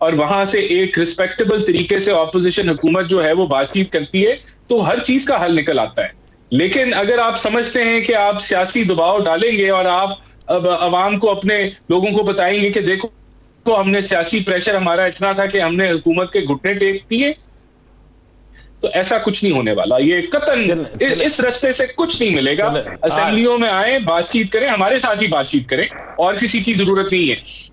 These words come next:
Speaker 1: किसी और की जरूरत नहीं है। हम, हम, हम ही काफी हैं, हम ही इसका मिलके फैसला कर सकते हैं, लेकिन उसका तरीका जो है वो ऐवानों में है, वो सड़कों पे नहीं है।
Speaker 2: अच्छा, राणा साहब, फिर आज जब, अ, इसहाक डार साहब ने उन्हें कहा है कि आप उन्हें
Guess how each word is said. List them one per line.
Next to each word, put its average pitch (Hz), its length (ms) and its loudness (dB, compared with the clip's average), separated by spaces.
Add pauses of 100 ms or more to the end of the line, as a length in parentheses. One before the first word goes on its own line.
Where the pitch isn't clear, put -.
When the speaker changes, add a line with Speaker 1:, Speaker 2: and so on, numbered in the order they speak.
Speaker 1:
किसी 202 260 -2
और 190 180 0
की 202 140 0
जरूरत 190 400 2
नहीं 208 100 2
है। 233 60 2
हम, 196 160 0 (260)
हम, 185 260 0
हम 190 180 0
ही 247 80 0
काफी 202 320 0
हैं, 233 100 2
हम 208 180 2
ही 233 200 0 (200)
इसका 202 240 0
मिलके 202 300 0
फैसला 202 400 0
कर 196 280 -4
सकते 214 380 -2
हैं, 277 100 -4 (300)
लेकिन 233 480 0 (200)
उसका 208 260 0
तरीका 214 420 -2
जो 214 140 2
है 202 160 2
वो 202 180 2
ऐवानों 156 400 0
में 185 140 0
है, 156 240 0 (280)
वो 165 60 2
सड़कों 175 380 0
पे 165 140 0
नहीं 107 160 -4
है। - 180 -20 (380)
Speaker 2:
अच्छा, 165 140 0
राणा 180 200 0
साहब, 196 220 -2
फिर 165 160 0
आज 156 280 0
जब, 151 220 0
अ, 110 1000 -2
इसहाक 120 440 -4
डार 117 180 0
साहब 127 320 -4
ने 123 60 -2
उन्हें 123 200 -2
कहा 123 140 0
है 123 120 0
कि 120 120 -4
आप 117 180 -2
उन्हें 110 480 -8